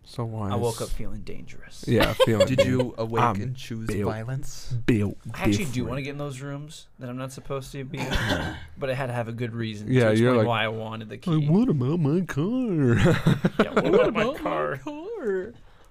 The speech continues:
Speaker 4: Um, speaking of cars, question five. Yeah, five. Would you rather have all traffic lights you approach be green every single time, or would you rather never have to wait in line ever again?
Speaker 1: Wow.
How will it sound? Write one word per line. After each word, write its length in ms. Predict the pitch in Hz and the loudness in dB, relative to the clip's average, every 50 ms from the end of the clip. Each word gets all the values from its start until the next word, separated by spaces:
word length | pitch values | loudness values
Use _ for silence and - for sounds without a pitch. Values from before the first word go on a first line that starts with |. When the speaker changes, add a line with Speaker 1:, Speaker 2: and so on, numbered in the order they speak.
| - - | -4 0
Speaker 4:
Um, 560 | 294 294 285 262 240 208 185 170 160 160 165 - - | 2 4 4 4 2 2 -2 -4 -8 -12 -14 -16 -18
speaking 260 | - - - 415 415 | -8 -2 0 0 0
of 80 | 269 - | -2 -6
cars, 460 | - 269 247 190 160 175 185 - - | -4 -2 -2 0 -2 -2 -6 -8 -10
question 500 | - - 240 247 247 - - 294 269 262 | -6 -2 -2 -2 -2 -2 -6 -6 -6 -6
five. 720 | 262 - - - - - 170 165 175 185 269 392 403 - - - | -8 -12 -18 -12 -6 -2 0 2 2 2 0 -2 -4 -8 -12 -8
Yeah, 160 | 226 202 175 | -6 -6 -6
five. 260 | - 170 147 110 - - - - - - - | -6 -6 -8 -8 -10 -16 -20 -20 -20 -14 -8
Would 160 | - 240 208 226 | -6 -6 -6 -4
you 80 | 247 | 0
rather 240 | 269 285 302 339 339 | 0 0 0 0 -2
have 220 | 311 294 262 233 - - | -2 -2 -2 -4 -4 -4
all 220 | 226 240 247 269 285 | -2 0 0 0 -2
traffic 460 | - - - 262 285 294 - - - | -2 -4 -2 0 0 0 -2 -8 -8
lights 340 | 190 190 185 170 - - - | -6 -6 -6 -6 -6 -6 -6
you 100 | 185 185 | -6 -6
approach 320 | 156 - - 202 175 - | -6 -4 -6 -6 -6 -6
be 100 | - 190 | -8 -8
green 380 | 170 180 202 226 208 185 175 - - | -6 -4 -4 -2 -2 -2 -4 -4 -6
every 180 | 190 196 247 | -6 -6 -6
single 220 | 247 285 269 262 254 | -6 -6 -6 -6 -6
time, 360 | - 262 226 175 165 151 160 - - _ _ _ _ _ - | -4 -4 -2 -4 -4 -6 -12 -18 -20 _ _ _ _ _ -4
or 380 | 254 277 277 233 190 175 170 | -2 0 2 2 2 0 -2
would 180 | 165 175 190 180 | -4 -4 -6 -6
you 80 | 185 185 | -6 -4
rather 240 | 185 185 180 190 180 175 | -4 -4 -4 -4 -4 -6
never 300 | 175 180 185 185 202 208 | -4 -6 -6 -4 -6 -6
have 160 | 196 190 - | -6 -8 -10
to 100 | - 202 | -8 -8
wait 180 | 185 185 180 - | -6 -6 -6 -6
in 140 | 170 175 175 | -8 -8 -6
line 220 | 170 165 165 165 | -6 -6 -6 -6
ever 180 | 165 151 143 151 | -8 -8 -8 -10
again? 300 | 143 127 120 - 190 - - - - - - - - - - - _ _ _ - - | -10 -10 -12 -12 -14 -16 -20 -20 -20 -20 -20 -20 -20 -20 -20 -20 _ _ _ -14 -10
Speaker 1:
Wow. 360 | - 65 92 101 - - - | -6 -4 -4 -4 -4 -6 -8